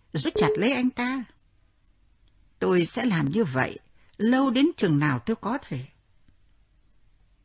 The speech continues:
Ba tuần sau, Israel Katz gọi điện cho cô. Anh ta nói, "Tôi không nhận được tin tức gì của cô cả. Tôi băn khoăn,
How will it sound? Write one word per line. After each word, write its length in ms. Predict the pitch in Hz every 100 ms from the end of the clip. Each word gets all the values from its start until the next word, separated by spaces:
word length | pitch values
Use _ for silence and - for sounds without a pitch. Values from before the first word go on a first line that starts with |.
| _ _ _ _ _ _ _ _ _ _ _ -
Ba 240 | 196 214 -
tuần 220 | 156 131
sau, 320 | 120 - 190 190 _ _ _ _ _ _ _ _
Israel 480 | 254 240 226 220 220
Katz 260 | - 262 - -
gọi 220 | 143 -
điện 280 | 143 107 82
cho 120 | 202
cô. 280 | - 196 190 - _ _ _ _ _ _ -
Anh 180 | 202
ta 160 | 180 175
nói, 340 | 170 160 202 285 _ _ _ _ _ _ - _
"Tôi 120 | 262
không 220 | - 269 214
nhận 240 | 165 160
được 240 | 151 -
tin 200 | 240 240
tức 180 | 240 359
gì 240 | - 165 123
của 180 | 151
cô 220 | 139 214 226
cả. 380 | - 123 - _ _ _ _ -
Tôi 120 | 254
băn 240 | 254 254
khoăn, 320 | - 247 240